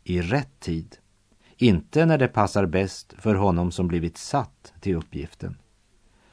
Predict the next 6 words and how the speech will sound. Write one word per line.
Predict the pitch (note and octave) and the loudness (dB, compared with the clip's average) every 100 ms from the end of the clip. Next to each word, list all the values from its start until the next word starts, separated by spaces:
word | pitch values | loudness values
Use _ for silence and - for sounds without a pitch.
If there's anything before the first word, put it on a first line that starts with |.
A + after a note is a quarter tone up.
| _ _ _ - - | _ _ _ -20 -8
Och | - A#2+ A2+ A2 A2 | 4 8 8 8 6
i | B2 | 4
det | A2+ A2 G#2+ A#2 | 6 6 4 2
nya | C#3+ G#2+ F#2+ | 2 4 2
förbundet, | - B2+ F#2+ E2+ F2 F2 D2+ - - | 2 0 2 2 0 -2 -6 -14 -6
i | G#2 F#2 E2 | 0 0 0